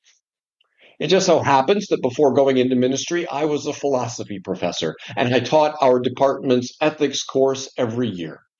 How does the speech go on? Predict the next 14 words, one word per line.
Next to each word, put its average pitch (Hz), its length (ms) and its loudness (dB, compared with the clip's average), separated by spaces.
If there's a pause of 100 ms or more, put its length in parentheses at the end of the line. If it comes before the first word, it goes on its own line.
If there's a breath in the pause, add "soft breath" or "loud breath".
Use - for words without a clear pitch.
(300 soft breath)
So - 160 0
you 165 180 0
might 196 280 2
think 156 320 0
I'd 139 180 0
have 147 120 0
something 160 320 -4
to 165 80 -4
say 156 460 0
on 80 160 -6
the 82 80 -6
subject 82 400 -4
of 87 100 0
ethics, 95 480 -2